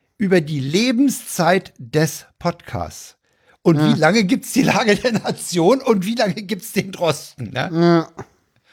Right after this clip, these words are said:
Speaker 1: Ja, also das ist
Speaker 2: Ja.
Speaker 1: schon ganz interessant. Und was ich auch interessant fand, und da würde ich auch mitgehen, ist, dass Dirk, äh, die Meinung vertrat, äh, es ist besonders interessant,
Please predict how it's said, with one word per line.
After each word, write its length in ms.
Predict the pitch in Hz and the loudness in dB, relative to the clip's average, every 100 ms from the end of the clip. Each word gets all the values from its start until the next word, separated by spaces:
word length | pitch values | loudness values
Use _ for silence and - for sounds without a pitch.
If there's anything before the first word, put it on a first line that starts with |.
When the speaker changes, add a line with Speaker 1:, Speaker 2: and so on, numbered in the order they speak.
| _ - - - _ | _ -20 -20 -20 _
Speaker 1:
Ja, 180 | - 147 - | -4 -4 -2
also 200 | - 143 | 0 2
das 180 | 143 160 | 2 0
ist 80 | 165 | 0
Speaker 2:
Ja. 60 | 165 | 2
Speaker 1:
schon 80 | 160 | 2
ganz 200 | 175 185 | 0 -4
interessant. 560 | - 170 - 131 113 - - - | -2 0 2 0 -2 -8 -20 -2
Und 240 | - 175 139 | 2 2 2
was 180 | 135 131 | 0 -2
ich 140 | - _ | -10 _
auch 240 | 202 233 | 0 0
interessant 520 | 185 143 156 - 165 | -4 -4 -2 0 0
fand, 140 | 175 175 | 0 0
und 100 | 143 | 2
da 140 | 131 | 2
würde 160 | 165 170 | 2 0
ich 120 | - | 0
auch 160 | 131 120 | 0 2
mitgehen, 560 | 160 220 - 113 107 | 2 0 -4 -4 -4
ist, 320 | 165 165 - - - _ | -4 -8 -8 -16 -20 _
dass 340 | 156 151 143 123 | -6 -4 -4 -4
Dirk, 340 | 135 190 196 _ _ _ | -2 0 -2 _ _ _
äh, 320 | 170 156 156 | 2 4 2
die 280 | 139 160 151 | -2 -4 -2
Meinung 420 | 135 139 180 208 | 0 2 0 -2
vertrat, 600 | - 175 - 151 160 - - _ _ _ - _ _ _ _ - | -2 -4 -4 -2 -2 -2 -10 _ _ _ -20 _ _ _ _ 0
äh, 720 | 143 139 143 143 143 143 143 - _ | 4 4 4 2 2 0 -4 -8 _
es 140 | - - | -8 -6
ist 180 | 185 165 | -6 -6
besonders 520 | 131 131 175 202 - | -4 0 2 2 -2
interessant, 800 | 170 151 160 - 147 147 160 - | -6 -6 -6 -2 -2 -2 -4 -10